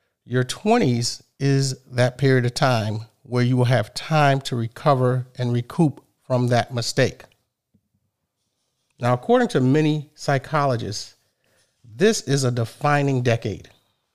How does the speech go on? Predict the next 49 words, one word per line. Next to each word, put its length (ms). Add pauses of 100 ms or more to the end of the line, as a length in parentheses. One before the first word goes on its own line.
(280)
This 300
decade 420
plays 240
such 220
a 60
huge 280
role 460
in 140
your 100
personal 580
life 280
as 100
well 140
as 100
your 80
professional 640
life 240
that 180
if 220
you 100
don't 240
get 140
it 100
right 420 (640)
during 260
this 140
decade, 600 (640)
it 160
can 180
mess 240
you 160
up 140
for 100
the 100
rest 280
of 100
your 120
life. 440 (840)
And 160
so 580 (300)
when 280
I'm 200
out 240
there 140
talking 360
to 140
younger 320
kids, 340
younger, 380